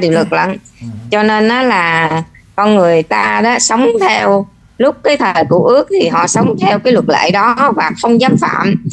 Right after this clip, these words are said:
Speaker 1: Nếu ai phạm thì sẽ bị mang tội. Cho nên nó là Đức Chúa Trời biết rằng á là con người không có thể nào giữ được luật pháp. Thế cho nên á là Đức Chúa Trời mới cho Chúa Giêsu đến để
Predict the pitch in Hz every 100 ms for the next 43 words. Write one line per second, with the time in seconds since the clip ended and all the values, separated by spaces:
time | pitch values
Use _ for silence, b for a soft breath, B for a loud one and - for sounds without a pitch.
0 | B B - 285 311 220 - - - 190
1 | 190 170 - 208 185 196 196 165 151 151
2 | 170 - _ - _ - - _ _ 220
3 | 226 220 220 254 240 170 160 165 156 123
4 | - 262 269 311 - 185 160 214 302 240
5 | 190 175 240 247 185 120 - _ - 233
6 | 226 180 160 - 254 254 254 269 160 185
7 | 440 170 160 160 269 240 156 160 - 233
8 | 262 - - - B - - - 226 277
9 | - 247 233 226 226 254 269 269 180 175
10 | 233 262 269 202 160 220 247 247 226 -
11 | 247 285 262 226 240 226 226 262 - -
12 | - - - - - 160 151 147